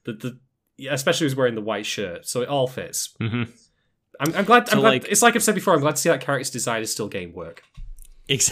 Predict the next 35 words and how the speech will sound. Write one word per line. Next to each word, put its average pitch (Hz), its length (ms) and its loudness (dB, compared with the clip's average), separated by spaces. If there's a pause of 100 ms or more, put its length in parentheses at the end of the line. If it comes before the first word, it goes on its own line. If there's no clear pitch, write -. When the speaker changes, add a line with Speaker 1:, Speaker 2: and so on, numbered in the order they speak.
(120)
Speaker 2:
<laughs> 403 120 -8
exactly. 151 760 0 (420)
Um, 107 420 -2 (260)
and 135 140 -2
that's 226 160 0
not 214 160 -4
the - 80 0
only 131 240 0
video 110 380 0
game 104 260 -2
thing 104 180 -4
I 98 120 -6
thought 95 240 -6
of. 98 180 -8
So 113 120 -4
I 107 80 0
thought 120 260 -2
of, 110 280 -8 (540)
uh, 104 260 0
have 117 120 -2
you 123 80 2
ever 147 160 -2
played 135 240 -2
Xenogears? 98 880 -6 (440)
Speaker 1:
No. 117 420 -2 (920)
Speaker 2:
Okay, 90 220 -8
you 98 100 -8
should 104 180 -8
definitely. 95 420 -8
That, 107 280 -8 (120)
that's 110 200 -4
a 107 60 -4
great 104 260 -4
video 90 240 -10
game, 90 280 -14